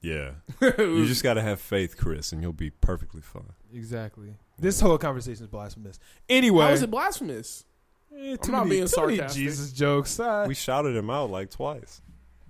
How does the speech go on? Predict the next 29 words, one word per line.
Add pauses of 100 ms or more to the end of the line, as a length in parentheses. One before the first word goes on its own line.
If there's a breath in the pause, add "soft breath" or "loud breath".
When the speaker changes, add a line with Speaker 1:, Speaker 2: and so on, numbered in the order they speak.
(140)
Speaker 3:
shouted
him
Speaker 2:
Jesus.
Speaker 3:
out. (180)
Speaker 1:
Yeah. (600)
Speaker 2:
He
Speaker 1:
He's
Speaker 2:
died
for
my
sins.
I
Speaker 3:
Facts.
Speaker 2:
gotta (140)
Speaker 3:
Go
Speaker 2:
shout
Speaker 3:
read
Speaker 2:
him
Speaker 3:
his
Speaker 2:
out.
Speaker 3:
book.
I
heard
it's
pretty
good. (640)
No,
I'm
kidding.